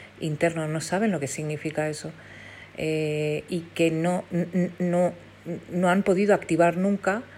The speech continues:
eh, esa parte de su psique que tiene que, que entrar en,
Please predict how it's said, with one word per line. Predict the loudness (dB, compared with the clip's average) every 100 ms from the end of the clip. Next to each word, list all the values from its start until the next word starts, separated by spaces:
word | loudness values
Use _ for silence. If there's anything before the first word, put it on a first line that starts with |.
| -20 -20 -20 -12 -2
eh, | -2 2
esa | 0 0 0
parte | 0 2 4
de | 4
su | 2 -6
psique | -4 -4 -2 -2 -2 -6 -4
que | 0
tiene | 2 4 2 2
que, | 2 4 6 4 -2 -8 -20 -20 -20 -20 -20 -20 -4
que | 6 6
entrar | 6 4 4 6
en, | 4 2 -2 -2 -2 -6 -8